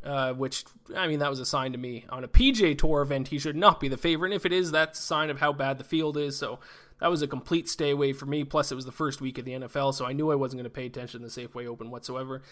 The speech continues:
but we're back to betting on golf. I'm not gonna miss a major, or really any tournament that has half-decent golfers in it. Um, so, I mean, I'm kinda confused. Is this, so the twenty twenty-one season started with a Safeway Open.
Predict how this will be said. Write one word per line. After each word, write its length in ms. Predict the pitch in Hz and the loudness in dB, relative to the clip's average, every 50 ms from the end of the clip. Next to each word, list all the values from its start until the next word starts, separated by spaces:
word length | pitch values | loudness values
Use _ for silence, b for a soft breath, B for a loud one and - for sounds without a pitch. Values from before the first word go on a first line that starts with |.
| B B B B | B B B B
but 120 | B 330 311 | B -8 -4
we're 120 | 320 311 | -4 -4
back 340 | 226 214 262 226 214 190 - | -2 2 4 4 4 4 2
to 60 | - | 0
betting 240 | 143 143 131 135 131 | 0 2 2 2 2
on 120 | 123 123 | 0 -2
golf. 260 | 120 120 113 113 - 165 | -4 -4 -6 -4 -4 -4
I'm 80 | 196 | 0
not 120 | 214 180 - | 0 0 0
gonna 120 | 147 127 | -2 -6
miss 180 | 120 120 - - | -6 -6 -8 -8
a 40 | |
major, 480 | 120 120 120 123 127 127 143 143 143 - - _ _ _ _ _ _ _ _ _ _ _ _ _ _ _ - | -8 -8 -8 -8 -6 -6 -6 -6 -6 -8 -14 _ _ _ _ _ _ _ _ _ _ _ _ _ _ _ -4
or 80 | 160 | 2
really 280 | 156 170 170 160 147 147 | 6 8 8 8 8 6
any 180 | 160 165 160 147 | 4 4 4 4
tournament 380 | - - 139 143 139 131 117 | 2 0 0 2 2 0 -2
that 100 | 135 120 | -2 -4
has 220 | 147 131 135 127 127 | -2 -4 -4 -4 -2
half-decent 460 | 151 135 - - 139 131 - 135 120 | -4 -4 -4 -4 -6 -6 -6 -8 -8
golfers 380 | 135 131 131 123 - 131 127 | -8 -8 -8 -8 -8 -10 -10
in 100 | 131 127 | -8 -8
it. 140 | 135 131 - B B B B B B B B B B B B B B B B - | -10 -10 -12 B B B B B B B B B B B B B B B B -10
Um, 440 | - - - - - - - - _ _ _ _ _ _ _ _ _ _ _ _ _ _ _ _ _ _ _ _ _ _ _ _ - | -8 -8 -6 -8 -10 -12 -16 -20 _ _ _ _ _ _ _ _ _ _ _ _ _ _ _ _ _ _ _ _ _ _ _ _ -8
so, 380 | - - 196 185 185 151 - - - - - - 156 | 0 0 2 2 0 -4 -8 -14 -18 -18 -18 -12 -4
I 60 | 175 220 | -2 0
mean, 160 | 226 247 262 | 2 4 4
I'm 100 | 247 220 | 4 6
kinda 220 | - 320 330 277 | 6 6 6 6
confused. 460 | 220 226 190 - 262 269 190 151 143 | 4 2 0 0 2 4 4 2 2
Is 100 | 156 160 | 2 -2
this, 240 | 214 262 - - - 117 127 156 156 175 - - - - | 0 -2 -2 -2 -4 -8 -10 -12 -12 -12 -12 -12 -10 -4
so 200 | - - 220 214 | 2 4 4 4
the 100 | 214 196 | 4 4
twenty 800 | - - 302 302 302 285 269 262 254 247 240 240 233 226 226 220 | 8 10 10 10 10 6 0 0 -2 -2 -2 -4 -4 -4 -4 2
twenty-one 500 | - - 240 233 220 190 196 208 208 196 | 6 6 6 6 6 4 4 4 2 2
season 480 | - - 160 147 143 139 139 139 139 | -2 -2 -4 -4 -4 -4 -4 -4 -4
started 440 | 139 - - - 185 180 214 233 196 | -4 -4 -2 2 6 6 6 6 6
with 120 | 190 170 | 0 -2
a 40 | 165 | -2
Safeway 440 | 135 - 180 165 147 - 147 139 143 | -2 0 0 0 0 0 0 2 2
Open. 380 | 147 147 143 - 123 120 120 | 2 2 0 -4 -6 -6 -6